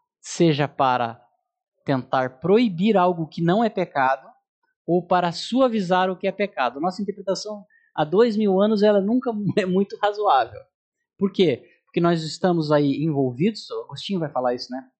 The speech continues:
Pelo pecado, Paulo fala isso, o pecado que nos cerca. Então, até a nossa perspectiva,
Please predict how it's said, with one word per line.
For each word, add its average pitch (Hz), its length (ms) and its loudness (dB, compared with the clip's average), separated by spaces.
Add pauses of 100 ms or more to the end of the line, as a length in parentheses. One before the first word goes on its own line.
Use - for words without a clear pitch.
(120)
Pelo 139 160 0
pecado, 143 420 -6
Paulo 180 320 0
fala 131 220 0
isso, 117 220 -10
o - 60 -20
pecado 170 520 -6
que 180 100 -8
nos 175 220 -6
cerca. 117 340 -4 (440)
Então, 196 320 0
até 240 380 0
a 302 100 -2
nossa 262 300 2
perspectiva, 190 1120 -2